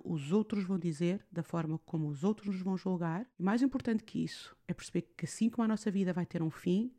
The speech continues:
a de quem nos rodeia também. E por isso é fundamental, eu diria imprescindível, para que as coisas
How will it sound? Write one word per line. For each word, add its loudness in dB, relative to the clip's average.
a 2
de 2
quem -2
nos -2
rodeia -2
também. -4
E -2
por 2
isso 2
é 2
fundamental, 2
eu 2
diria 2
imprescindível, 4
para 2
que -4
as -2
coisas 0